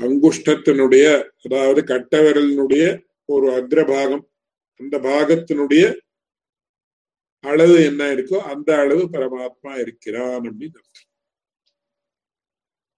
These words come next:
அப்பேற்பட்டவன் எங்க இருக்கான்னா அந்த அளவை உடைய பரமாத்மா எங்க இருக்கான், ஹிருதயத்துல இருக்கான். அந்த ஹிருதயத்துல இருக்க அந்த பரமாத்மாவை நாம தியானிக்கணும்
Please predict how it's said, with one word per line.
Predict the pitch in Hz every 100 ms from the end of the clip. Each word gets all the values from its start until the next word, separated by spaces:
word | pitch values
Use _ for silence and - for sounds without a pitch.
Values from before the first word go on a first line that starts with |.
| _ _ _ _ _ _ _ _ _ _ _ _ _ _ _ _ _
அப்பேற்பட்டவன் | 143 135 190 170 165 170 175 147
எங்க | 170 180
இருக்கான்னா | 165 - 156 151 143
அந்த | 135 151 160
அளவை | 151 156 170 175 170
உடைய | 156 160
பரமாத்மா | 165 147 147 143 139 160 151
எங்க | 139 131
இருக்கான், | 120 - 160
ஹிருதயத்துல | 123 113 123 120 113 107
இருக்கான். | 95 _ 117 123 - _ _ _ _ _ _ _ _
அந்த | 147 139
ஹிருதயத்துல | 135 156 175 170 143
இருக்க | 131 131 139 127
அந்த | 120
பரமாத்மாவை | 117 120 123 120 117 - 107 120 180 -
நாம | - 117 - 87
தியானிக்கணும் | 110 113 117 107 _ 101 117